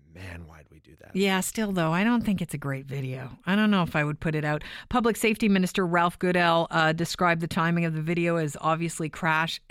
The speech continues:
Speaker 2: crass, insensitive, and exceedingly dumb. And I understand what you mean about the timing, because if you have to tweet as part of your job, uh, I mean, you would be glued to your phone all the time. So a lot of time people will,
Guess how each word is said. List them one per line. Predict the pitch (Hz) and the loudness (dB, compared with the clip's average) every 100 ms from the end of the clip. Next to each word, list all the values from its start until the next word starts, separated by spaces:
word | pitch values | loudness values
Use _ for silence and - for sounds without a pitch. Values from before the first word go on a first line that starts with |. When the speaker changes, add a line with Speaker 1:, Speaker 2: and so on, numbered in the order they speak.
| 160 | -8
Speaker 2:
crass, | - 175 165 160 | -2 0 0 -2
insensitive, | 156 - 165 165 165 156 - - - | -6 -2 -2 -2 -2 -4 -8 -20 -6
and | 175 | 0
exceedingly | 180 - - 226 233 220 202 190 | 0 0 -4 0 2 4 4 2
dumb. | 175 202 202 | 2 2 2
And | 160 - - - | 2 -2 -14 -6
I | 190 | 0
understand | 214 226 233 | 0 2 0
what | 226 | 2
you | 196 | 4
mean | 196 214 | 2 2
about | 190 175 | 2 0
the | 165 | -2
timing, | - 180 196 180 | -2 0 2 2
because | 170 175 | 0 0
if | 175 190 | 0 0
you | 185 | 0
have | 196 196 | 0 0
to | 185 | -2
tweet | - 214 196 | -2 0 0
as | 180 | 0
part | 202 185 | 0 0
of | 170 | 0
your | 170 | -2
job, | 160 190 202 185 165 | -2 0 2 2 2
uh, | 160 175 | 0 -2
I | 170 185 | 0 2
mean, | 180 180 170 | 2 2 0
you | 185 185 | 0 2
would | 185 180 165 | 2 2 2
be | 180 175 165 165 - - - | 2 2 2 0 -4 -14 -6
glued | 170 208 254 | 0 2 2
to | 226 | 2
your | 190 | 0
phone | - 208 220 | 2 2 4
all | 175 | 2
the | 160 | 0
time. | 185 170 | 0 0
So | - | 0
a | 175 | 0
lot | 175 175 | 0 0
of | |
time | - 175 | -2 -2
people | 180 175 | -2 -4
will, | 165 165 | -4 -4